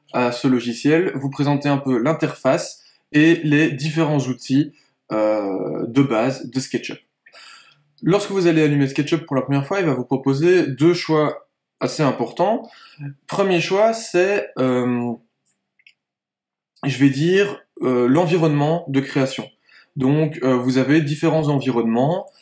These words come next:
environnement, euh, verdoyant, environnement, euh, comme celui que j'ai ici qui est, qui est plus, plus terne. Vous avez plein de, de, de, de différents environnements. Là, c'est à vous de choisir. Choisissez un environnement qui vous convient le mieux visuellement, qui, qui vous,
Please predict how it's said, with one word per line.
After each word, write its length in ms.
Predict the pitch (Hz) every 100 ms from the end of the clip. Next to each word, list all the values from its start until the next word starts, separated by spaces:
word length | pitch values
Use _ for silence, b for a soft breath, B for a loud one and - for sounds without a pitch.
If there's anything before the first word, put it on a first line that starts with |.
| b
environnement, 680 | - 135 135 127 131 131 127
euh, 180 | 117 113
verdoyant, 880 | 113 123 123 110 107 113 127 127 127
environnement, 720 | 123 120 117 113 113 113 110
euh, 40 | 104
comme 200 | 117 107
celui 240 | 120 117
que 60 | 113
j'ai 180 | 120
ici 340 | 117 - - 131
qui 240 | - 117
est, 340 | 113 117 117 117 _
qui 140 | - 127
est 60 |
plus, 420 | 123 - 127 123
plus 180 | - 123
terne. 400 | - 147 170 196 - B B B B
Vous 120 | 127 123
avez 120 | 156
plein 320 | 151 180 190
de, 260 | 165 156 139
de, 300 | 131 139 135
de, 200 | 131 127
de 120 | 127
différents 640 | 127 143 143 131 143 139
environnements. 720 | 127 117 117 113 135 170 202 B B B B _ _ -
Là, 200 | 139 156
c'est 120 | -
à 80 | 139
vous 80 | 135
de 60 |
choisir. 420 | 131 117 110 135 143
Choisissez 320 | 127 110 -
un 120 | 135
environnement 480 | 120 117 107 113 139
qui 100 | 127
vous 120 | 113
convient 380 | - 113 110 110
le 60 |
mieux 220 | 110 120 127
visuellement, 680 | 120 107 107 110 123 139 135
qui, 240 | - 110
qui 160 | - 117
vous, 320 | - 113